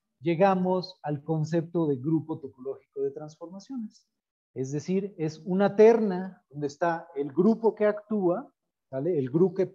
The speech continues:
el grupo que provee ese patrón de transformación, el dominio de acción, que en este caso es un espacio topológico, y la función teta, que es la manera en que actúa este grupo.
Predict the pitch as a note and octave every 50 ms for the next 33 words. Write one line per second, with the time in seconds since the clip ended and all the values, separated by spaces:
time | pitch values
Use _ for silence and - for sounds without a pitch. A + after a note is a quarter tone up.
0 | _ _ - D3+ C#3+ C3+ E3+ F3+ F3+ F3+ G3 F3 - E3 D3 A#2+ - D3 D3 C#3+
1 | C3 E3 F3+ F#3 F#3+ F#3 F#3+ - _ _ _ _ _ _ - C#3+ C#3+ - F3 F3
2 | - D#3+ D#3 D#3 - E3+ F3 F3+ F3+ F3 F3 E3+ F3 E3+ E3+ E3 - - E3+ E3
3 | D#3+ E3+ E3+ E3+ F3 F#3+ F3+ F#3 G3+ G#3 - _ _ _ _ _ _ - C3+ C#3
4 | D3 C3+ C#3+ D#3 D3+ F#3 G#3 G#3 G3+ G3+ G3 G3+ G#3 G3 G3+ - - G3+ G3 G3
5 | G3+ G3 - - C#3+ C#3+ D3+ D3 - - C#3+ - E3 D#3+ D#3+ D3+ - D3+ D3 C#3
6 | C#3 - D3 C#3 C3+ C#3 - D3+ D3 C#3+ - D#3+ D#3+ F3 E3+ E3+ F3+ F3 F3 E3+
7 | E3+ F3 E3+ - G3 G3 - _ _ _ _ _ _ _ _ _ _ - E3+ F3
8 | F3 F3 E3 E3+ - E3 E3+ E3 D#3 - - G3 G3 F#3+ F#3+ - - G3+ F#3+ F#3
9 | G3 - F3+ F3 - - E3 D#3 D#3+ D#3 D#3+ - - D3 C#3+ D3+ D3 D3+ D3+ D3
10 | C#3+ D#3 E3+ G3+ G#3 F#3+ F3 F3 E3+ E3+ E3+ - _ _ - C3+ C3+ C3 B2 -
11 | C3+ C3+ C3 - _ - D3+ D3 D3 C#3 C3 B2+ _ - B2+ B2 - - D3 C#3
12 | D#3 G#3 B3 - - _